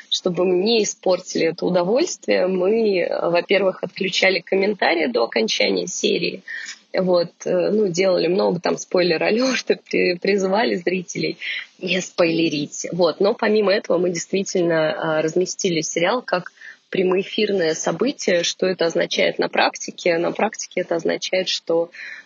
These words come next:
а, он, э, выходил, ну, как «Формула-один», знаете, в семь часов,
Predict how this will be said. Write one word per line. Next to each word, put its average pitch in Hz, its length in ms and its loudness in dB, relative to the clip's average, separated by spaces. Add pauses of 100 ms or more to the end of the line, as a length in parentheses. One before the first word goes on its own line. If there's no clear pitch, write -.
а, 160 260 2
он, 185 480 2
э, 156 340 -2
выходил, 185 1200 0 (320)
ну, 208 100 2
как 175 160 0
«Формула-один», 180 680 0
знаете, 190 480 -2
в - 60 -12
семь 175 220 -2
часов, - 300 -2